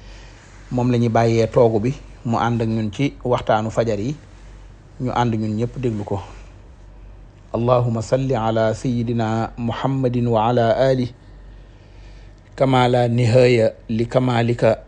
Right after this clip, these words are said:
وعدد كماله. Seen mbokk Mbàkke Sylla ngeen àndaloon. ci seen jotaay bii di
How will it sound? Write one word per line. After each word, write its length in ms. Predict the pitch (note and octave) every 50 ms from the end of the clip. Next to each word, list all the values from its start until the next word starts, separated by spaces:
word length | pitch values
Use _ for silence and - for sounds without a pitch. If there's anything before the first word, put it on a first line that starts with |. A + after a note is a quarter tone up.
| - -
وعدد 540 | - G#2+ G#2+ G2 G#2 A2+ A#2 A#2 A#2+ A2 A2 G#2+ F#2
كماله. 420 | - A#2 G#2 G#2 G#2 G2 F#2+ F#2+ F2 - - - - - - - - - - - - - - - - - -
Seen 220 | - - - A2 C3
mbokk 240 | C3 A#2+ A2+ - B2
Mbàkke 280 | G#2+ A2+ A#2+ - C#3+ -
Sylla 200 | - A#2 A2+ A2+ A2
ngeen 160 | A2 A2+ G2
àndaloon. 460 | C#2+ G#2+ A2 A2 G#2 G#2 G#2+ G2+ A2 - - - - - - - - - - - - - - - - - - - - - - - -
ci 60 | C3
seen 260 | A#2 - C3+ B2 A2+
jotaay 320 | A2 A#2 A#2 B2+ A#2 A2 G#2+
bii 220 | G2+ G#2+ A2+ A#2+ A#2+
di 160 | A#2 A2+